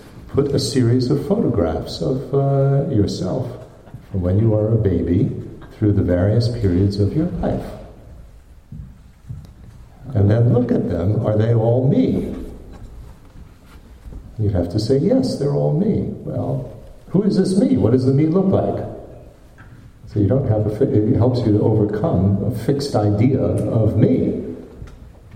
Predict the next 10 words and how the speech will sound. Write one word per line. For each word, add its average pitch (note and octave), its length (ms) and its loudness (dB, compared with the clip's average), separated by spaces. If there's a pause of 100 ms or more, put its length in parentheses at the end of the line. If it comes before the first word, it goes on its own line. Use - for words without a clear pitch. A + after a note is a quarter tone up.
(720)
How D3 140 -2
can F3+ 160 0
all D#3 160 2
of D3 120 0
these D3+ 180 2
be D3+ 140 0
me? D#3+ 340 -2 (1040)
It's - 100 -20
quite - 200 0
interesting. - 640 -2